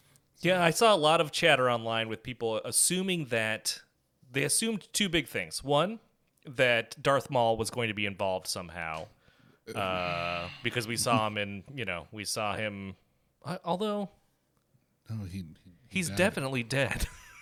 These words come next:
Speaker 2: He died in Rebels.
Speaker 1: Yeah.
Speaker 2: He
Speaker 1: He's definitely for real dead this time.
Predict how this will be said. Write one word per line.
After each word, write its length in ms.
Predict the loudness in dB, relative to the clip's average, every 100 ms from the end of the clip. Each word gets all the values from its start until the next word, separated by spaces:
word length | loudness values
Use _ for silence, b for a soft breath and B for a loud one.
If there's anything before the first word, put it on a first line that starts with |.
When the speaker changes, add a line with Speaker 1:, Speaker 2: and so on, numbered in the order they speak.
| -4
Speaker 2:
He 80 | -2
died 400 | 0 2 2 0
in 160 | -2
Rebels. 540 | -2 -2 -4 -10 -12 -14 -10 -6
Speaker 1:
Yeah. 300 | 0 2 2
Speaker 2:
He 120 | -2 -8 B B B B
Speaker 1:
He's 260 | -2 -2 -4
definitely 600 | 4 6 6 4 0 -2
for 240 | 0 -2
real 360 | -2 0 0 2
dead 280 | 2 0 -2
this 220 | -8 -6
time. 360 | -4 -4 -6